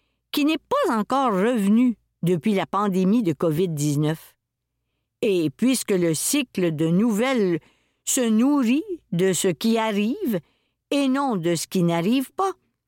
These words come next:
cette tranquillité des rues de la métropole peut passer inaperçue. Le Montréal dont on a l'habitude,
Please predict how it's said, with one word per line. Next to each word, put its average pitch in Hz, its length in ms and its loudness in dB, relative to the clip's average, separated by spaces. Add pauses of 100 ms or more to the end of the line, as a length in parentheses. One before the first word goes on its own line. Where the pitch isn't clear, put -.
(460)
cette 302 400 -4
tranquillité 339 840 0
des 175 360 2
rues 254 140 2
de 165 80 -2
la 156 80 0
métropole 196 760 0 (600)
peut 277 140 0
passer 165 360 -4
inaperçue. 240 800 0 (2000)
Le 269 120 0
Montréal 285 640 0
dont 175 220 0
on 175 180 2
a 240 80 0
l'habitude, 180 720 -2